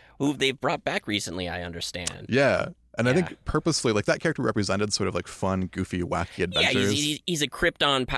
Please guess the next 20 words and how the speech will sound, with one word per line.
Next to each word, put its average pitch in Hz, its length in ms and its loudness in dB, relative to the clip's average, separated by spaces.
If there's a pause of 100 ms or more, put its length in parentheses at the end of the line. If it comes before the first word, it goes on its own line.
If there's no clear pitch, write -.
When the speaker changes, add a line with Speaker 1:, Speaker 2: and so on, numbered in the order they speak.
(120)
Speaker 1:
uh, 110 140 4
kryptonite-powered 123 920 2
giant 113 480 2
monkey. 98 560 0
Speaker 2:
Which 131 140 4
is - 60 4
Speaker 1:
It's, 123 120 4
Speaker 2:
just 131 180 0
fun 135 160 2
to 104 60 4
Speaker 1:
y-, 120 220 2
Speaker 2:
say. - 120 0
Speaker 1:
yeah, 104 280 2
it's, 101 400 -2
Speaker 2:
<laughs> - 40 2
Speaker 1:
it's, 127 520 0 (320)
uh, 92 520 0
yeah, 113 140 2
it's 90 100 -6
fantastic. 101 720 -2